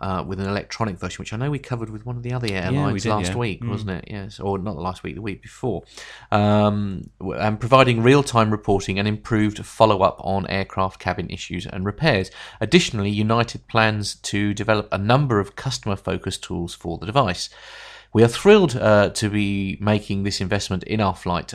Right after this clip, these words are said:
Speaker 1: attendants," said Sam Risley, uh, United's Senior Vice President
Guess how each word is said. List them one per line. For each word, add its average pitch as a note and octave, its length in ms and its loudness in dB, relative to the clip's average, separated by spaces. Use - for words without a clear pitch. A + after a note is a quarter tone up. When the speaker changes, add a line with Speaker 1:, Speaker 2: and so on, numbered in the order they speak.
Speaker 1:
attendants," E2+ 800 -8
said - 320 -4
Sam F#2+ 340 -2
Risley, F2 540 -6
uh, A#2+ 280 -4
United's F#2+ 680 -4
Senior F#2+ 520 -2
Vice G2+ 320 -4
President F2 540 -8